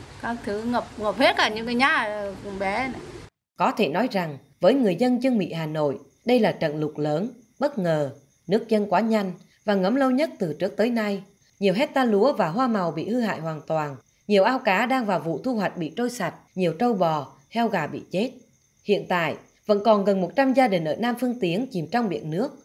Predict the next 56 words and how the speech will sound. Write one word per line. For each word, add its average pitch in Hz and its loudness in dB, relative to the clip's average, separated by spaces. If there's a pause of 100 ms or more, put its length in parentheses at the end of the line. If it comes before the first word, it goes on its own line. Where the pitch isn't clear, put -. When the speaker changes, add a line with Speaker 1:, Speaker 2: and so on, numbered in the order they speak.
(160)
Speaker 2:
bị 208 2
cô 240 6
lập 233 6
hoàn 180 -2
toàn 165 2
với 165 0
thế 226 0
giới 220 6
bên 240 -2
ngoài. 165 -2 (500)
Có 180 2
thể 214 0
nói 180 -2
rằng 165 -2
hiện 151 -6
nay, 202 0 (300)
vấn 254 4
đề 190 4
vỡ 165 -2
đê, 226 2 (300)
vỡ 196 6
đập 196 4
gây 277 6
lũ 196 4
lụt 175 0
và 151 -2
chết 214 -4
chóc, 311 0 (280)
nghèo 165 -2
đói 147 -2 (280)
đã 196 6
trở 196 4
thành 190 -2
đề 185 2
tài 180 -2
nan 240 0
giải 185 2
của 156 -2
Việt - -6
Nam, 208 0 (380)
bởi 196 4
nạn 190 0
phá 214 -2
rừng, 160 2 (260)
xây 277 2
đập - 4
thủy 185 -2
điện 180 -2
vô 247 0
tội 185 0
vạ, 151 -4 (300)
không 269 0
đảm 214 2
bảo 165 0
chất 277 0
lượng, 165 0